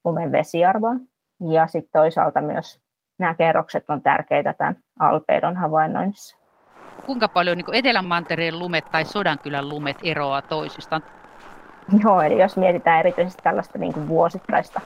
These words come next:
Speaker 1: kausittaista lumipeitettä, mikä on Suomessa, niin se on, on tosiaan kerroksista koostuva. Etelämantereella se lumi on hyvin tiivistä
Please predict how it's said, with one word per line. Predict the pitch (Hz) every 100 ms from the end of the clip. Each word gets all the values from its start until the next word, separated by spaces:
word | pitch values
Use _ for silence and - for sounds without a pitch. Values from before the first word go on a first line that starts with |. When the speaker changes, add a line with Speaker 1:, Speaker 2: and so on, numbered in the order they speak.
| -
Speaker 1:
kausittaista | 170 175 - - - -
lumipeitettä, | - - - 143 - -
mikä | - - -
on | 165
Suomessa, | - - - - -
niin | - 147 -
se | - 143 147
on, | - 147 -
on | 160
tosiaan | 160 - 151 151
kerroksista | - 156 175 - 196 -
koostuva. | 202 190 - 196 180 - - -
Etelämantereella | 165 170 165 160 156 156 156 - -
se | 156 156
lumi | 156 156
on | 165
hyvin | 156 151
tiivistä | - 160 151 - -